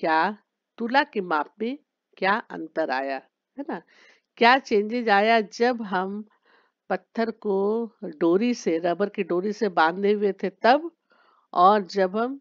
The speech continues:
बीकर में रखा हुआ पानी के अंदर पत्थर को डाले तब।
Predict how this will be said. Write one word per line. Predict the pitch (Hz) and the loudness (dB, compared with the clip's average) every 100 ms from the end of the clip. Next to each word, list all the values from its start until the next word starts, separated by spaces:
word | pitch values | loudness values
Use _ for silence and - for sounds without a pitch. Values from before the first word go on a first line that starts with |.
| _ 190 | _ -16
बीकर | 196 185 233 233 | -16 -8 -2 -2
में | 208 185 | 0 -2
रखा | 180 - 180 | -4 -4 -4
हुआ | 185 226 254 - _ 190 | -2 -4 -6 -12 _ 2
पानी | 170 202 233 | 4 2 -6
के | - 208 | -6 -6
अंदर | - 175 185 208 196 160 | -6 -6 -4 -6 -6 -10
पत्थर | - - 196 | -10 -8 -10
को | - 175 | -8 -8
डाले | 160 147 170 247 349 _ _ _ _ - | -2 -2 -2 -4 -6 _ _ _ _ -12
तब। | - | -12